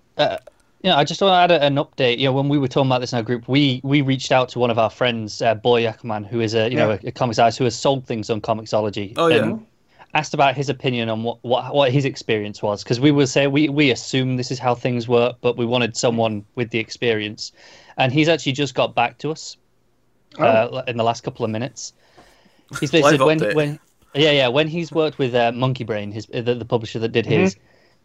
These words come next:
Speaker 1: uh, basically Monkey Brain set the prices.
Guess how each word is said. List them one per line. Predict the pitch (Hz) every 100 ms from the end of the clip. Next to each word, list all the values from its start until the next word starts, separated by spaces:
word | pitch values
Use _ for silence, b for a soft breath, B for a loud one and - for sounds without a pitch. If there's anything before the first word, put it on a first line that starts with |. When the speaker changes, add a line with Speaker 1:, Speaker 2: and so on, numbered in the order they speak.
| _
Speaker 1:
uh, | 127 113
basically | 110 127 127 131 127
Monkey | 117 135 156 165
Brain | 135 131 123
set | 113 135 -
the | 123
prices. | 120 107 104 104 -